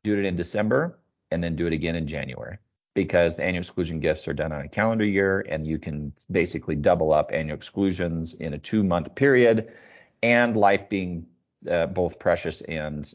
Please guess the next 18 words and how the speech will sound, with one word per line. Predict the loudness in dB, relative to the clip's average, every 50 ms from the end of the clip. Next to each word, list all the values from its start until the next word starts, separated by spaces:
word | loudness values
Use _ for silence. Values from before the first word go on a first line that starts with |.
| -12 -8
uh, | -6 -4 -4 -4 -4 -6 -8 -10 _
frail, | -20 -16 -4 0 2 2 4 4 2 2 0 -2 -8 _ _ _ _ _ _ _
you | -6 -2
never | -2 0 2 4
know." | 4 4 2 0 -2 -10 _ _
So | -6 -2 0 2 2
you | 2 0 0
never | 0 0 0 0
know | -2 -4
if | -4 -4
somebody's | -6 -8 -8 -6 -8 -8
gonna, | -10 -10 -10 -8 -8 -10 -10 -12 _ _ _ _ _ _ _
uh, | -10 -8 -6 -8 -8
pass | -10 _ -4 -4 -4 -4 -6 -8
away | -8 -6 -6 -6
in | -8 -8
the | -6
meantime | -6 -6 -6 -4 -4 -6 -6 -6 -8 -8 -12